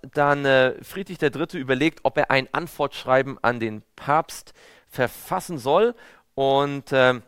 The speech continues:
wo er die bisherige Geschichte dieser ganzen Kontroverse ein bisschen schildert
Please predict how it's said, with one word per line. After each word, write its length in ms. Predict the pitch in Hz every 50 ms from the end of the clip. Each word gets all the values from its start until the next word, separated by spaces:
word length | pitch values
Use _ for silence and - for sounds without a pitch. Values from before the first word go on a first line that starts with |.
| _ _ _ _ _ - 117
wo 160 | 113 135 135
er 60 | 139
die 140 | 127 131 131
bisherige 760 | 127 127 - - - 151 147 139 147 139 127 135 131 131 117
Geschichte 560 | 127 120 - - - - 170 156 - - 127
dieser 180 | 127 127 123 117
ganzen 320 | 123 131 135 - 143 127
Kontroverse 560 | - 135 120 117 120 107 117 123 123 110 120
ein 120 | 104 113 110
bisschen 200 | 107 - 110 101
schildert 400 | - - 143 143 143 139 139